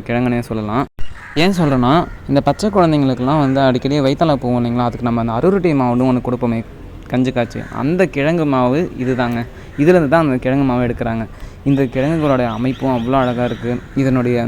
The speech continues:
நன்மைகளும் அவ்வளோ அற்புதமா இருக்கு. நம்மளால முடிஞ்ச அளவுக்கு நம்ம இயற்கை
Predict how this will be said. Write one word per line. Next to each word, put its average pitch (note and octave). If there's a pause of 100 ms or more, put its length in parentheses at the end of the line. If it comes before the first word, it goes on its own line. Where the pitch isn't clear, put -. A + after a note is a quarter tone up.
நன்மைகளும் C#3+
அவ்வளோ C#3+
அற்புதமா C#3
இருக்கு. - (760)
நம்மளால C#3+
முடிஞ்ச F3+
அளவுக்கு F#3+ (160)
நம்ம C#3+
இயற்கை D#3+